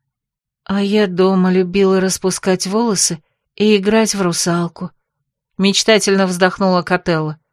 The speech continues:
«Теперь не поиграю». «Никто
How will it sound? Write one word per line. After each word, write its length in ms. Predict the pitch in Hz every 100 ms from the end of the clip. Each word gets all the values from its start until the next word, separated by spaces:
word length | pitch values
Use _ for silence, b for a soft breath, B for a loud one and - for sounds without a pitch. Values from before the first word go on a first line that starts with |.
| _ _ _ _ _
«Теперь 680 | - - 170 - 208 233 226
не 160 | 202 202
поиграю». 880 | - 180 170 160 156 156 151 156 151 _ _ _ _ _ _ _ -
«Никто 920 | 208 240 262 285 381 - 370 294 240